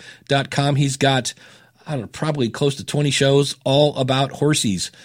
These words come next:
So check him out, horse radio network dot com. Max Trescott, if you're into planes and aviation,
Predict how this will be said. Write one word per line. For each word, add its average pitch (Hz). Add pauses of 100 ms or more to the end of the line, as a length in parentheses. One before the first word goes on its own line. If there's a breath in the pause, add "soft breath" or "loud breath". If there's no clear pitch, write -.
(140 loud breath)
So 120
check 143
him 143
out, 135
horse 139
radio 131
network 131
dot 120
com. 165 (280 loud breath)
Max 160
Trescott, 180
if 131
you're 156
into 180
planes 165
and 123
aviation, 156